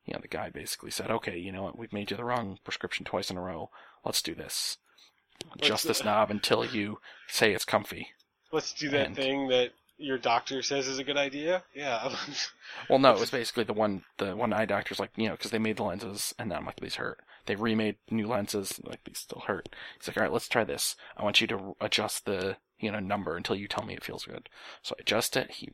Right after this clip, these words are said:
Speaker 1: makes note of it, he randomizes it, says, "Okay, do it again." I do it again, do all three times I picked, like, one thirty-five, and he's like, "Okay, you picked the same number three times in a row. Whether or not this is perfect, uh, for your eyes, this is what you think and feel is perfect, so this is what we're gonna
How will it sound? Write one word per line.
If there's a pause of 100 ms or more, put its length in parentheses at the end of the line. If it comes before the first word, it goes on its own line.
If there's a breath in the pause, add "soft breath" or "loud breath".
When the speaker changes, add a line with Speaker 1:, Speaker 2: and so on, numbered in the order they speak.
Speaker 1:
makes
note
of
it, (100)
he
randomizes
it,
says,
"Okay,
do
it
again." (640 soft breath)
I
do
it
again, (380 loud breath)
do (140)
all
three
times
I
picked,
like,
one
thirty-five,
and
he's
like,
"Okay,
you
picked
the
same
number
three
times
in
a
row. (480 loud breath)
Whether
or
not
this
is
perfect, (600)
uh,
for
your
eyes,
this
is
what
you (240)
think
and
feel
is
perfect,
so
this
is
what
we're
gonna